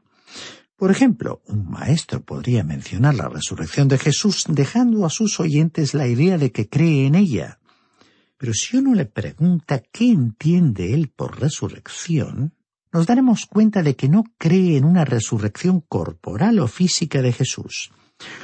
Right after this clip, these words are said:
Lo mismo sucederá con los actos sobrenaturales realizados por el Señor durante su ministerio terrenal. O sea que aunque alguien use las mismas palabras que un maestro verdadero de la Biblia,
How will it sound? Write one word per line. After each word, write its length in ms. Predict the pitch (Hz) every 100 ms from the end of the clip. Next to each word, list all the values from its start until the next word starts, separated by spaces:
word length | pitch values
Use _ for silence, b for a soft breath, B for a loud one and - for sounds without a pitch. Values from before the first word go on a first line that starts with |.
| B B
Lo 160 | 131 127
mismo 420 | 127 101 - 156
sucederá 540 | - 127 95 78 101
con 140 | 117 -
los 220 | 64 -
actos 380 | 110 - - -
sobrenaturales 880 | 113 104 71 78 - 156 185 160 127
realizados 640 | 98 85 80 135 143 117
por 160 | -
el 80 | 78
Señor 380 | - 110 151 180
durante 360 | 135 110 101 101
su 160 | -
ministerio 560 | 92 98 92 - 139 127
terrenal. 580 | 127 127 110 69 - - B B B B B B
O 100 | 185
sea 360 | - 196 98
que 260 | - - 131
aunque 460 | 127 127 - 123 151
alguien 500 | 254 208 110 80 139
use 260 | 202 -
las 320 | - - -
mismas 500 | 151 214 208 196 170
palabras 560 | - 185 240 190 - - -
que 120 | 135
un 160 | 196
maestro 500 | 151 - 156 - 107
verdadero 640 | 76 73 - 62 - 170 160
de 100 | 71
la 100 | 76
Biblia, 480 | 175 156 151 151